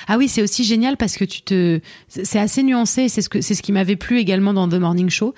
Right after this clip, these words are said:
c'est que c'est correctement nuancé, de sorte à ce que t'aies pas juste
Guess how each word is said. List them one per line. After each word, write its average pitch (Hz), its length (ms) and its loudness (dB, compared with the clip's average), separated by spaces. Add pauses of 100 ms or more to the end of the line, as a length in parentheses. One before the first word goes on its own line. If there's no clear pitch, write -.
(140)
c'est - 120 -2
que - 80 -4
c'est 202 120 -2
correctement 240 600 0
nuancé, 214 520 0 (240)
de 190 80 0
sorte 254 160 0
à 233 80 -2
ce - 60 -6
que 208 60 -2
t'aies 190 180 0
pas 233 200 0
juste 220 400 -2